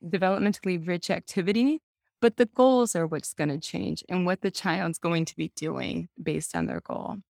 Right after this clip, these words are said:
So lastly, learning is multimodal. So we want the children using their bodies, using their mouths, using music, in song, and using visual. Everything is,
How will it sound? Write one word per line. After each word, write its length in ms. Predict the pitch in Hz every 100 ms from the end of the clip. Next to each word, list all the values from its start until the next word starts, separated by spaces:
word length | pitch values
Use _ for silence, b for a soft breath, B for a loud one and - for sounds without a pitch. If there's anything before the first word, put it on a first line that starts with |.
| _ _ _ _
So 200 | - 247
lastly, 460 | 247 277 285 262 208
learning 360 | 214 226 240
is 140 | 214 202
multimodal. 960 | 180 180 185 175 170 180 175 196 190 _ B B B
So 340 | - 226 208 208
we 180 | 214
want 360 | 220 220 226 226
the 80 | 240
children 600 | - 214 185 190 185 185
using 520 | 196 175 185 180 175
their 200 | 165 160
bodies, 840 | 160 175 180 185 185 180 180 180 185
using 360 | 180 175 175
their 120 | 165
mouths, 640 | 165 165 170 160 170 165 185
using 400 | 180 190 170 175
music, 680 | 185 180 180 170 196 196 _ b _ -
in 160 | 185 170
song, 600 | - - 180 175 170 170
and 340 | 175 170 160 -
using 420 | 185 165 175 156
visual. 580 | 170 165 160 156 165 -
Everything 720 | 185 190 214 214 196 180 180
is, 340 | 185 - 170